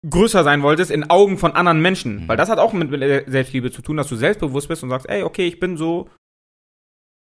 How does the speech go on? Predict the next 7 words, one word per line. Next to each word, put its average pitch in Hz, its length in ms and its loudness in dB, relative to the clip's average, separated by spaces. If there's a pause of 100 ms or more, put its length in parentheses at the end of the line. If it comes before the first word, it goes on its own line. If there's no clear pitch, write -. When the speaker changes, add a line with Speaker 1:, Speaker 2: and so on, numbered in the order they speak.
Speaker 1:
so 165 200 2
wie 165 60 2
ich - 140 -6
bin.“ 208 340 0 (580)
Auch 127 100 0
Männer, 151 420 2 (220)
Gesicht, 151 540 -2